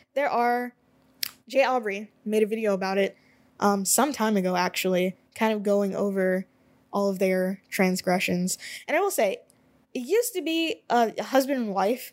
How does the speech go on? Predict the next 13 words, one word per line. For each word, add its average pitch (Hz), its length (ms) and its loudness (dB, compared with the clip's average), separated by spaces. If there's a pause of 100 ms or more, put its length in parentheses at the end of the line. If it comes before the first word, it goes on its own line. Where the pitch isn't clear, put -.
(260)
So 233 380 0
it 233 60 -2
was 220 360 -4 (560)
Ruby 349 720 -2
and 226 460 0 (120)
her 247 120 -4
husband, 262 540 0
whose 240 160 -2
name 240 280 2
I 214 80 -2
literally 214 320 0
can't 185 180 0
remember. 190 380 2